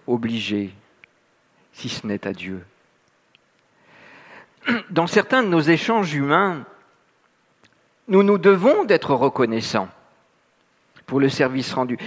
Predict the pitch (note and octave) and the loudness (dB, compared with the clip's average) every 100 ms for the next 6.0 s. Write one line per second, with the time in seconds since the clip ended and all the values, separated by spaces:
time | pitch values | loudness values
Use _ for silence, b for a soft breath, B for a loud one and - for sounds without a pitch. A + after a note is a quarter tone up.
0 | G3+ E3 D#3+ F3+ F3+ A3+ A3 G3 D3+ G#3 | -2 0 0 0 2 2 2 2 2 0
1 | G#3+ - B B D#3 F3 D3+ F#3 E3 D#3+ | 0 -2 B B 0 0 4 4 4 2
2 | F#3 A#3+ C#4+ - B B _ _ - A#2+ | 2 2 -2 -6 B B _ _ -10 -2
3 | C#3+ C#3+ - - D#3 D3 D#3 D3+ A#3+ C4+ | -2 -2 -10 -2 -2 -2 -6 -2 -2 -2
4 | D3+ A#2+ A#2+ C#3 D3+ G#3 E4 D4+ - B | -2 -2 0 2 4 4 4 2 -8 B
5 | B A#2+ D3 D#3 - D#3+ C3 C#3+ G#3+ B3 | B -2 0 0 0 -2 0 2 2 0